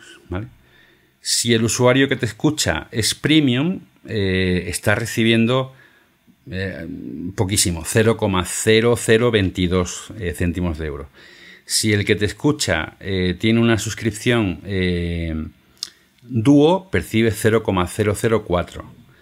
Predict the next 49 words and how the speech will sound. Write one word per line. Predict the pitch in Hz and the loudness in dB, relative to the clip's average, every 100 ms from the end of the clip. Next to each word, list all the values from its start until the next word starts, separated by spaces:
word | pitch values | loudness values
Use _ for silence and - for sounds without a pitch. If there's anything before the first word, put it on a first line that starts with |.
| _ _ - | _ _ 0
¿Vale? | 110 | 2
O | |
sea | 110 | 4
que | 107 | 2
depende | 101 104 123 135 | 4 4 4 6
de, | 139 139 | 4 2
de, | 110 110 | 0 -2
dependiendo | 95 107 107 131 139 | 0 0 2 2 2
del | 107 98 | 0 -2
tipo | 120 113 | -2 0
de | 104 | 2
cuota, | 127 120 98 95 - - | 0 0 -2 -4 -10 -12
eh, | 113 95 | -6 -2
de | 95 | -2
la | 95 | 0
tarifa | 98 104 110 | -2 -2 -2
que | 107 | -2
tenga | 107 | 0
el | 107 | 0
usuario, | 104 117 110 120 | 0 -2 0 -2
te | - | -4
pagan | 98 98 92 | -2 0 0
más | 92 - | 0 -2
o | 87 | -4
menos, | 82 80 78 | -6 -8 -6
¿no? | 151 - _ - - - - _ _ _ - | -6 -8 _ -20 -20 -20 -20 _ _ _ 0
Y | 123 | 4
luego, | 131 147 110 101 - | 6 6 4 0 -4
eh, | 135 117 110 107 104 101 113 123 | 0 4 4 4 2 0 -2 -2
eso | 123 - | 0 0
supone, | 123 135 123 | 0 4 2
por | 101 98 | 2 -2
ejemplo, | 120 101 90 - | -2 0 -2 -2
que | 95 | -2
para, | 98 98 98 95 95 95 92 90 87 - | 0 2 2 2 0 0 0 -2 -4 -10
si | - - 98 | -6 -4 -2
tuviera, | 117 127 151 123 | 0 2 2 0
si | 127 | -2
yo | 135 147 | -2 0
tengo | 151 | 0
mil | 123 127 | 2 2
escuchas | 117 - 120 120 104 | 2 0 -2 0 0
al | 107 | 0
mes | 104 104 87 | 2 0 -2
de, | 98 90 85 | -4 -2 -2
de | 90 | -4
los | 92 87 | -4 -4
archivos | 90 - 110 104 | -8 -4 -4 -4
publicados, | - 92 92 135 147 175 | -4 -4 -2 -2 -2 -4